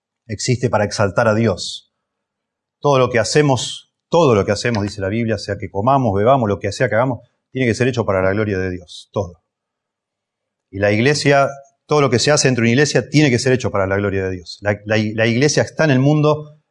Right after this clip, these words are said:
para exaltar a Dios, para mostrar a Dios a las personas. Es el lugar donde las personas se encuentran con Dios. La iglesia está como un testimonio, como una columna y baluarte de la verdad de Dios. Es un testimonio.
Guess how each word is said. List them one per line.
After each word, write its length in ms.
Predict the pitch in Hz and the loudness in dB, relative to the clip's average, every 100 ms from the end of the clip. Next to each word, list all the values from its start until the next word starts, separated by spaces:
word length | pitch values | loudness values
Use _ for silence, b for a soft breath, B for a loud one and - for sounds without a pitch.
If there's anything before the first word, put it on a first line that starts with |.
| _ | _
para 180 | 110 117 | -2 0
exaltar 520 | 113 - 113 - 135 | 0 0 -2 0 2
a 80 | 120 | 2
Dios, 440 | 117 98 - - | 0 -2 -6 -12
para 380 | - 104 104 98 _ _ _ | -4 -2 -2 -6 _ _ _
mostrar 580 | - 113 - - 143 156 | -4 -4 -4 -4 0 2
a 60 | 127 | 2
Dios 640 | 104 98 92 - - - | 2 2 0 -4 -10 -16
a 60 | - | -16
las 120 | 90 | -14
personas. 640 | - 82 - 82 - - _ | -14 -16 -18 -20 -20 -20 _
Es 180 | 117 - | -8 -2
el 80 | 117 | 0
lugar 240 | 107 131 | 2 2
donde 500 | 131 120 110 95 - _ _ _ _ | 2 2 2 0 -4 _ _ _ _
las 100 | 104 | -10
personas 400 | - 98 143 123 | -6 -2 -2 -2
se 80 | - | -4
encuentran 480 | 101 131 135 107 98 | -2 -2 -2 -2 -4
con 180 | 92 95 | -4 -4
Dios. 440 | 98 76 - - | -6 -10 -18 -16
La 80 | 92 | -8
iglesia 240 | 107 123 | -6 -4
está 220 | 110 143 131 | -2 -2 0
como 120 | 123 | 0
un 60 | |
testimonio, 580 | 120 120 117 135 127 104 | -2 -4 -4 0 0 0
como 140 | 98 110 | -4 -2
una 180 | 120 | -2
columna 380 | 113 113 147 156 | 0 2 2 2
y 60 | 131 | 4
baluarte 400 | 113 123 139 117 | 4 4 2 0
de 40 | |
la 80 | 101 | 0
verdad 220 | 98 127 | 2 2
de 140 | 104 104 | 2 2
Dios. 600 | 131 127 - - _ _ _ _ | 2 0 -2 -12 _ _ _ _
Es 80 | 101 | -12
un 80 | |
testimonio. 640 | 98 110 123 139 110 92 80 | -8 -6 -2 0 0 -2 -8